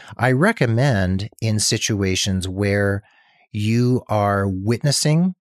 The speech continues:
aberrant behavior, potentially violent behavior, or anything else that you feel really needs to be recorded, get that smartphone out and get the video going, even if it involves the police.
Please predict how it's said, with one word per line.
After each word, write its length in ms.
aberrant 540
behavior, 720
potentially 640
violent 600
behavior, 720
or 160
anything 480
else 240
that 180
you 100
feel 420
really 340
needs 340
to 80
be 220
recorded, 680
get 280
that 160
smartphone 680
out 320
and 220
get 220
the 100
video 420
going, 540
even 320
if 120
it 80
involves 540
the 80
police. 640